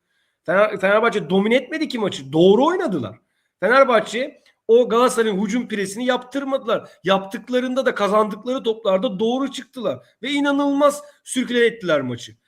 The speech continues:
Bu maç da böyle bir maç. Şimdi Trabzonspor böyle geride bekleyen,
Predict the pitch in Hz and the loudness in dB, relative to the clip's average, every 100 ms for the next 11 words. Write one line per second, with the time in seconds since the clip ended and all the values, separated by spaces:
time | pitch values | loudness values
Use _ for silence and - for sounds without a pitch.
0 | _ _ 175 277 349 349 359 320 269 220 | _ _ -6 -2 -2 -2 -2 0 2 0
1 | 170 147 113 - - _ _ _ _ - | -2 -6 -6 -12 -20 _ _ _ _ -14
2 | 226 214 170 _ _ - 233 294 311 302 | -10 -10 -12 _ _ 0 4 6 4 -4
3 | - 302 294 240 285 214 214 262 277 247 | -4 -2 -2 0 -2 -2 -2 -2 -2 -2
4 | 277 - 277 277 277 254 | -4 -2 2 4 4 0